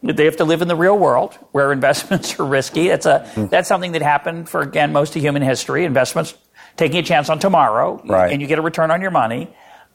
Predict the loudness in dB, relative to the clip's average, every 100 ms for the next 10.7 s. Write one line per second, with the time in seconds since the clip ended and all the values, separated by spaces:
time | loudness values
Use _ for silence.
0 | _ _ 0 4 4 2 0 0 2 2
1 | 0 -4 -4 -2 2 2 2 0 -2 0
2 | 0 0 -2 0 2 2 0 -2 -12 _
3 | _ -4 0 2 4 2 0 -6 -16 _
4 | _ _ _ -20 _ _ _ _ _ 2
5 | 4 4 2 4 4 4 0 -6 -12 -4
6 | 2 2 0 -6 -6 -6 -10 -2 -2 0
7 | -4 -4 -4 -4 0 2 2 2 -2 -6
8 | -8 _ _ _ -2 0 0 -2 -2 -2
9 | -2 -2 -4 -10 -8 -4 -4 0 2 2
10 | 0 -4 -6 -4 -2 -2 -8